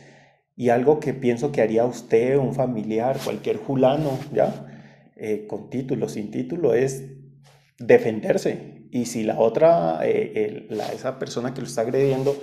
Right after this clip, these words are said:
eh, le permite en algún momento desarmarlo y usted atacar, ¿usted qué hace? Ataca. Y si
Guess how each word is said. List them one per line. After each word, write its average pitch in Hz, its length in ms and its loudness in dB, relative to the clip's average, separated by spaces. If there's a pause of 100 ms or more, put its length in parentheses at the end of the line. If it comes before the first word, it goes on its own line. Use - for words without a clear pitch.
(600)
eh, 110 360 4
le 107 120 0
permite 110 480 -2
en 165 100 0
algún 127 220 0
momento 143 420 0
desarmarlo 123 800 0
y 131 140 -2
usted - 240 -2
atacar, 139 840 2 (680)
¿usted - 300 -12
qué - 140 -10
hace? 113 300 -10 (480)
Ataca. - 800 -8 (1000)
Y 127 140 -8
si 113 500 -8